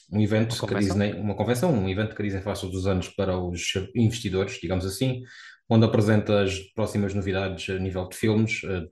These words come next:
Speaker 1: produtos, pronto, séries, tanto no universo Marvel, como Star Wars, como Lucasfilm,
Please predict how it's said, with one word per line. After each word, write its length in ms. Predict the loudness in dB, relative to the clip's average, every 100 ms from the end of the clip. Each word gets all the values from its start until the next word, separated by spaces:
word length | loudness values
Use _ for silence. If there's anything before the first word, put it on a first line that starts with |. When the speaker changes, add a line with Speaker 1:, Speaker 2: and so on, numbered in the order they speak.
| _
Speaker 1:
produtos, 340 | 0 0 0 0
pronto, 240 | -2 0
séries, 440 | 2 4 4 2 -4 -18 -20 _ _
tanto 260 | 2 2 4
no 80 | 2
universo 400 | 4 2 2 2
Marvel, 320 | 2 2 -2
como 220 | -2 -4
Star 280 | -2 -4 -2
Wars, 360 | 0 -2 -4 -6
como 260 | -6 -4
Lucasfilm, 720 | -4 -6 -6 -4 -2 0 0